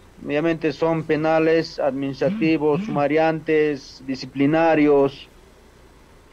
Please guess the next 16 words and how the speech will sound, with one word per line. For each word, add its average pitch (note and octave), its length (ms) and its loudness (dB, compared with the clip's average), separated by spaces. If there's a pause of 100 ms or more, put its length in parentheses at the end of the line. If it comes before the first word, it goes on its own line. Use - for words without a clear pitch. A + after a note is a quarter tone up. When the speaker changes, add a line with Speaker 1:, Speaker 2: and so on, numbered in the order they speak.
(580)
Speaker 1:
que C#3+ 140 2
atendemos D#3 760 0
día D#3+ 460 2
tras C#3+ 300 2
día, D3+ 400 4
en D3 180 -8
este C#3 300 -4
caso, D3 560 0
de C3+ 200 2
los C3 360 -4
hechos D#3 160 -4
de C#3+ 60 -4
discriminación C3+ 440 -2
y B2 40 0
racismo, B2 560 0
hermano. B2 380 0